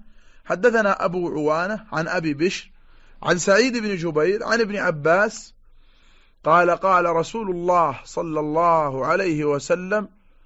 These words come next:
"يرحم الله موسى، ليس المعاين كالمخبر."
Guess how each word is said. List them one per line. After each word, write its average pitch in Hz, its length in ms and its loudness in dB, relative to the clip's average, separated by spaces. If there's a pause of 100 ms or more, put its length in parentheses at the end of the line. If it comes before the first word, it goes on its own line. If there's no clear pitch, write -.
(440)
"يرحم 175 460 2
الله 160 500 0
موسى، 156 640 -4 (1500)
ليس 180 360 2
المعاين 160 880 -2
كالمخبر." 131 680 -6